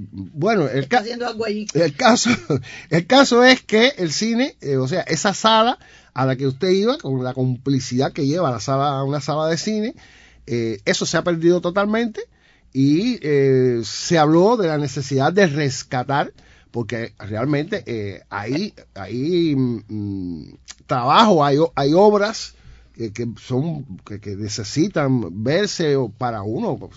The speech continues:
Speaker 1: para su sati-, para la satisfacción de uno, pero además para mantener el cine cubano, la documentalística.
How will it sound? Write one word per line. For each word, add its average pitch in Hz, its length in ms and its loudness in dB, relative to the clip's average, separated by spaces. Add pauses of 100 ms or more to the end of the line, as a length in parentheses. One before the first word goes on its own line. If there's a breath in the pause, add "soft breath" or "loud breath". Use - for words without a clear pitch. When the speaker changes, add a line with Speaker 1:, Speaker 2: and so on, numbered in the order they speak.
Speaker 1:
para 120 160 -10
su 120 140 -12
sati-, 113 240 -10
para 113 220 -10
la 107 60 -8
satisfacción 117 600 -4
de 180 80 -2
uno, 196 300 4 (420 loud breath)
pero 139 180 0
además 127 420 0
para 196 260 2
mantener 131 760 2
el 165 100 2
cine 131 260 -2
cubano, 170 460 2
la 165 80 4
documentalística. 135 1200 -4